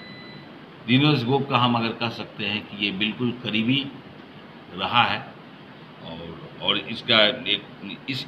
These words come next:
इलाका में इसका, ये बोल सकते हैं कि चार्मिंग था, ये बड़ा पद जरूर लेता।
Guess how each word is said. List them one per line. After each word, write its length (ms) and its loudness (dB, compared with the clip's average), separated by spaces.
इलाका 400 8
में 180 8
इसका, 560 2
ये 100 6
बोल 220 0
सकते 320 -6
हैं 200 0
कि 140 -4
चार्मिंग 520 6
था, 80 4
ये 240 6
बड़ा 420 4
पद 540 -2
जरूर 300 4
लेता। 260 -6